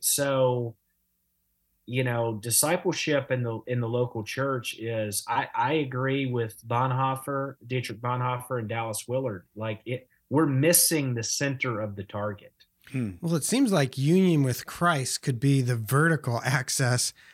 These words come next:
Speaker 3: to the, um, discipleship, which is just the horizontal. I mean, discipleship in my mind, as you're speaking, just reminds me of relationships. It reminds me of union with, with other people, with the church.
Speaker 2: Mm-hmm.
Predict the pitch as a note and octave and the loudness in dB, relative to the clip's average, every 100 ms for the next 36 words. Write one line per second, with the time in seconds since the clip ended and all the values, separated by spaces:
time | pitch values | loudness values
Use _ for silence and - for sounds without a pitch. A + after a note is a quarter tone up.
0 | _ _ - - D#3+ C#3+ C3 C3 A#2+ A#2 | _ _ -6 2 6 8 6 4 4 2
1 | A2+ A2 A2 G#2 - _ _ C3+ - B2+ | 0 0 -2 -4 -8 _ _ -2 2 2
2 | D#3 C3+ A#2 A#2 B2 A#2+ B2 A#2+ B2+ - | 2 0 -2 -2 0 -2 0 0 0 -2
3 | A#2+ C3+ C3 A#2 A#2 C#3+ C3 A2+ A#2 A#2 | -2 2 2 2 2 2 2 0 0 -2
4 | A#2+ - D#3 D#3+ C3 B2 A#2 A#2+ C#3+ C#3+ | -2 0 0 0 0 0 0 2 2 4
5 | B2 A#2+ A#2 - A2+ - G#3+ A#3 A2 A#2 | 2 0 -2 -4 -4 -2 0 0 0 -4
6 | - - - _ - - _ C3+ D3 C#3+ | -6 -18 -20 _ -20 -20 _ 0 2 6
7 | C#3+ C#3+ D3 C#3 D3+ B2+ A#2+ B2+ D#3 A3 | 6 6 6 6 4 4 2 4 4 2
8 | B2+ A#2+ A2+ A#2+ B2 C3+ C3+ C3+ B2+ A2+ | 0 -2 -2 0 4 4 4 4 4 2
9 | A#2 C#3+ D#3+ D3+ D3 C3+ - - C#3+ D3 | 4 6 8 8 6 4 0 0 2 4
10 | D#3 D#3 D3 G#3 B2+ G#2+ B2+ - C3 - | 2 2 2 0 0 0 0 0 -2 0
11 | F#3 A#2+ - A2+ G#2+ G#2 A2+ A#2 | 0 0 -6 -8 -6 -6 -6 -8